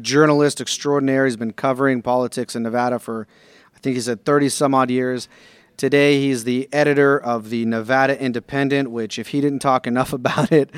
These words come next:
up on the stage, we're gonna talk a little bit more about it now.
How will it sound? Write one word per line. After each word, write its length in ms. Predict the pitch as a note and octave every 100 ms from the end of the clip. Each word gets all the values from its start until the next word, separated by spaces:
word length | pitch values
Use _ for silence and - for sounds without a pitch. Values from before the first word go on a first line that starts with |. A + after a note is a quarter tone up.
| D#3+ - _
up 220 | C#3 C3
on 140 | D3 C3
the 80 |
stage, 340 | A#2 C#3+ C3+ A#2+
we're 200 | C3 C#3
gonna 180 | C#3+ C#3
talk 260 | C#3 B2+
a 40 | B2
little 160 | C3
bit 140 | C3 C3+
more 260 | B2+ C3
about 240 | B2 A#2+ A#2+
it 100 | A#2
now. 440 | B2 B2 C#3+ G3